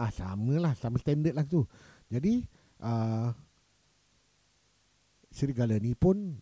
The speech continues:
pernah tengok cerita Alibaba and the Forty Thief. Ah, dia pun pre-, ah, precautious jugalah. Ah, sampai dia cakap, "Eh, ni kalau aku pecahkan nanti, ah, satu badan bau ke-,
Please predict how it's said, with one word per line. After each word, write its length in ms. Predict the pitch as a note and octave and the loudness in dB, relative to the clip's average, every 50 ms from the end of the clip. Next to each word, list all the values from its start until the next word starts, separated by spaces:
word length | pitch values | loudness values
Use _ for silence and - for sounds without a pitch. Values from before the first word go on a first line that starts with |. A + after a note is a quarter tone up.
| - | -6
pernah 240 | - - G#2 A2+ - | -6 -2 -2 -2 -2
tengok 240 | - G2+ G#2+ G#2 F2 | -2 -2 -4 -4 -4
cerita 320 | - A2+ - - A2 G2+ | -6 -6 -4 -4 -4 -4
Alibaba 480 | E2+ G#2+ G2+ F#2 A2 G#2+ F#2+ - G#2+ G#2 | -4 -6 -6 -2 -2 0 0 0 -2 -2
and 80 | G2 | -6
the 60 | G2+ - | -6 -6
Forty 240 | - B2 - C#3 B2+ | -6 -4 -4 -4 -6
Thief. 320 | - - A#2+ G#2+ G2+ - - - - _ F#2 | -2 -2 -2 -2 -2 -4 -10 -20 -20 _ -10
Ah, 400 | F#2 F#2 F#2 F2+ F2 F2 E2+ E2 D#2+ - _ _ _ _ _ _ _ _ | -8 -6 -4 -4 -4 -6 -6 -8 -10 -14 _ _ _ _ _ _ _ _
dia 160 | - G2 G#2+ | -10 -8 -6
pun 240 | - - E3 D3+ - | -2 -2 -4 -2 -2
pre-, 240 | - G#2+ G#2+ - - _ _ F#2+ | -4 -6 -6 -6 -10 _ _ -12
ah, 160 | F#2+ F#2 F2+ | -10 -10 -10
precautious 560 | - - F#2+ - F#2+ G2 - - A#2 G2+ - | -12 -14 -16 -10 -10 -10 -6 -4 -4 -4 -4
jugalah. 480 | C#3 B2+ C#3+ C3 E3 G#3 F#3+ D3 A#2+ G2+ | -4 -6 -6 -6 -4 -2 0 0 0 0
Ah, 240 | F#2+ A#2 G#2 G2 F#2+ F#2 F#2 - - _ - | 0 -2 -4 -4 -4 -6 -8 -10 -12 _ -20
sampai 400 | - - G#2 A#2 A#2+ - E3 F3 | -14 -10 -8 -8 -4 -4 -4 -2
dia 240 | D3 D3+ D#3 F3+ - | -2 -4 -6 -6 -6
cakap, 80 | - | -6
"Eh, 160 | G2 G2 F2+ | -4 -4 -4
ni 160 | E2+ G2 C3 B2+ | -4 -6 -6 -6
kalau 240 | - G#2+ G#2+ G2+ | -6 -6 -6 -6
aku 80 | - F#2+ | -8 -8
pecahkan 480 | - G2 - - G2+ F#2+ - C#3 D3+ E3 | -8 -8 -6 -4 -6 -6 -4 -6 -4 -4
nanti, 400 | C#3+ F#2+ F#2+ G#2 C#3 D3+ C#3+ - - _ - | -4 -4 -4 -4 -6 -6 -6 -8 -12 _ -12
ah, 240 | D2+ D#2 C#2+ C2+ - _ _ _ _ _ _ _ _ _ _ _ _ | -10 -10 -10 -12 -14 _ _ _ _ _ _ _ _ _ _ _ _
satu 240 | - F2+ G2 - G#2 | -12 -10 -8 -8 -8
badan 480 | F2 G2 G2 G2 F#2+ A2+ C3 E3+ F3+ C3+ | -6 -6 -6 -6 -4 -4 -4 -4 -4 -4
bau 160 | A#2 A2 - | -4 -6 -4
ke-, 160 | - A2 - | -6 -8 -10